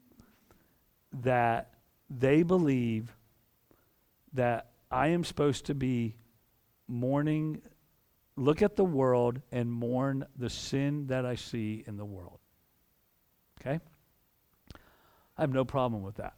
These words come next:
I have preached it, that what breaks God's heart should break our heart, right?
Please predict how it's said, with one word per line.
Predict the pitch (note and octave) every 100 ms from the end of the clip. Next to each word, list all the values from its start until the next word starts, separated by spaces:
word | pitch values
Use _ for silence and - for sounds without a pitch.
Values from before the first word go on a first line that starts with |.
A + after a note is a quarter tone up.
| - _ _ _ _ _ _ _ _ -
I | B2
have | B2+ -
preached | C#3 C#3 - F#3
it, | - - _ _ _ _ _ _ _ - - - _
that | - B2+
what | B2+ B2+ A#2
breaks | C3+ B2+ -
God's | C#3 B2+ C#3 -
heart | - D#3 E3
should | - C3 B2+
break | B2+ A#2
our | A2
heart, | F#2 E2+ E2+ _ _ _
right? | G#2+ A#2 F#3+